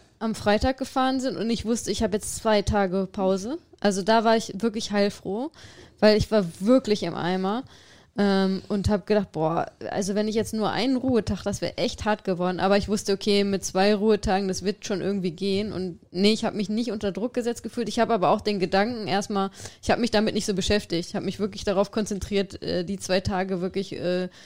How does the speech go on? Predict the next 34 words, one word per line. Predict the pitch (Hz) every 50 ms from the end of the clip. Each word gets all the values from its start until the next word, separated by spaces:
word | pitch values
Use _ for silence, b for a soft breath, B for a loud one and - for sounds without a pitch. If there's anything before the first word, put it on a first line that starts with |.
| b b b
dass | - 190 -
mein | 202 190 190
Körper | - 214 196 - 190 190
die | 180 190
Ruhe | 180 180 233 254 233
kriegt | - - - 208 196 208 - - -
und, | - - 180 190 185 190 190 180 - -
äh, | - 180 180 180 180 180 180 180
mich | 180 180 180 185 190 180 -
zu | -
versorgen | 190 - 196 175 160 196 202 214 226 226 220 220 226 226 b b b b b b b b b -
und, | - 202 208 202 196 196 190 - - -
ähm, | 180 185 180 180 180 175 - - _ _ - -
auch | 185 190 -
zu | - -
entspannen | 196 185 185 - - 175 175 180 170
einfach. | - 165 170 170 - 180 175 - _ _ -
Also | - 190 180
ich | 196 151 208 233
hab | 220 -
ehrlich | - 185 208 208 -
gesagt | - 196 180 202 190 -
mich | 202 190 165
nicht | 208 220 - -
so | 190
sehr | 190 170 170 190 190
mit | 190 196 185 -
der | 185 196 180
Rückfahrt | 202 208 - - 202 -
auseinandergesetzt, | - 190 - 190 180 180 190 190 190 170 175 175 165 180 175 -
also | - 185 170 160 175
am | 165 160 - - 147 160
ersten | - 170 185 - - 180
Tag | - 196 180 180